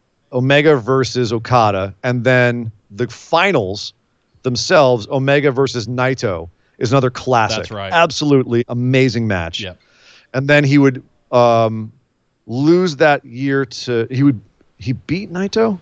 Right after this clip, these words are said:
Speaker 1: Yeah. I'm sorry. I, I'm, I'm getting my whole timeline
Speaker 2: Kenny
Speaker 1: all
Speaker 2: won the
Speaker 1: screwed up.
Speaker 2: G one in twenty sixteen. Omega was the champion. He went after Omega.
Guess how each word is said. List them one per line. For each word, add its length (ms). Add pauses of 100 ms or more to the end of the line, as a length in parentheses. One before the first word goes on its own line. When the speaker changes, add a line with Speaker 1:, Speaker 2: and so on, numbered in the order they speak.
Speaker 1:
Yeah. 380
I'm 140
sorry. 260
I, 80 (160)
I'm, 120
I'm 140
getting 200
my 80
whole 200
timeline 160
Speaker 2:
Kenny 140
Speaker 1:
all 60
Speaker 2:
won 160
the 60
Speaker 1:
screwed 120
up. 80
Speaker 2:
G 20
one 140
in 60
twenty 240
sixteen. 520
Omega 280
was 140
the 60
champion. 440
He 80
went 140
after 300
Omega. 520